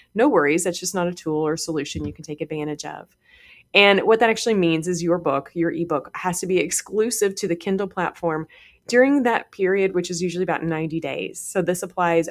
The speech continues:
only to the digital ebook version of your book. The Kindle Countdown is a limited period promotion. And what's lovely with that is there are some groups that love to promote ninety-nine cent books or a dollar ninety-nine books,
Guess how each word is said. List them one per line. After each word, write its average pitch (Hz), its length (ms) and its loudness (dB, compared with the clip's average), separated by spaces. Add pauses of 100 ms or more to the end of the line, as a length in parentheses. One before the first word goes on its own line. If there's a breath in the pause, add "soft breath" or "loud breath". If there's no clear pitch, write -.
(120)
only 190 300 0
to 220 140 -10
the 185 100 -2
digital 170 420 -2
ebook 165 340 -4
version 151 340 -6 (180)
of 160 140 -6
your 143 100 -6
book. - 280 -12 (840 loud breath)
The 185 100 6
Kindle 269 380 0
Countdown 202 600 4
is 196 400 4
a 196 100 4
limited 254 640 0
period 180 640 2
promotion. 170 580 -2 (380 loud breath)
And 196 160 4
what's 180 180 2
lovely 277 520 0
with 196 180 -6
that 175 320 2
is 175 160 -2
there 185 200 0
are 180 140 -2
some 202 320 -2
groups 180 520 -4
that 175 180 -4
love 165 220 -2
to 180 100 -8
promote 160 400 -4
ninety-nine 165 420 -4
cent 156 240 -8
books 170 360 -4
or 147 80 -2
a 143 60 -8
dollar 175 280 0
ninety-nine 156 380 -4
books, - 340 -8